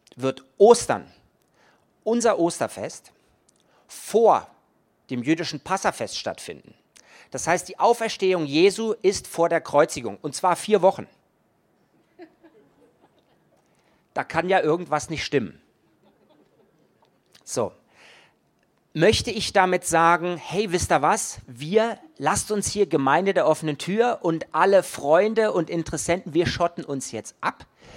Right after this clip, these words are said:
Wir funktionieren in Zukunft nur noch nach dem jüdischen Kalender und den Rest, den lassen wir einfach hinter uns. Das ist auch blöd, weil nämlich dann, wenn plötzlich ein jüdisches Fest ist und ich einen Termin mit meinem Chef hab,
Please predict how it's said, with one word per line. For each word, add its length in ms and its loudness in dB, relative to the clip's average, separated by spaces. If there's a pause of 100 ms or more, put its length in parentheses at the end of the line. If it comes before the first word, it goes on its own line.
(240)
Wir 460 0
funktionieren 840 2
in 160 -4
Zukunft 600 0
nur 200 4
noch 220 2
nach 240 0
dem 200 -4
jüdischen 400 -4
Kalender 640 -4 (340)
und 220 -2
den 100 0
Rest, 300 0
den 120 0
lassen 360 2
wir 160 2
einfach 400 -4
hinter 400 -4
uns. 400 -6 (480)
Das 200 -6
ist 220 -12 (160)
auch 300 4
blöd, 440 4 (300)
weil 200 2
nämlich 360 -2
dann, 380 2
wenn 200 0
plötzlich 460 -2
ein 160 -2
jüdisches 460 -2
Fest 320 0
ist 240 -4
und 160 -10
ich 160 -8
einen 160 -2
Termin 300 -2
mit 100 -12
meinem 180 -4
Chef 380 0
hab, 260 0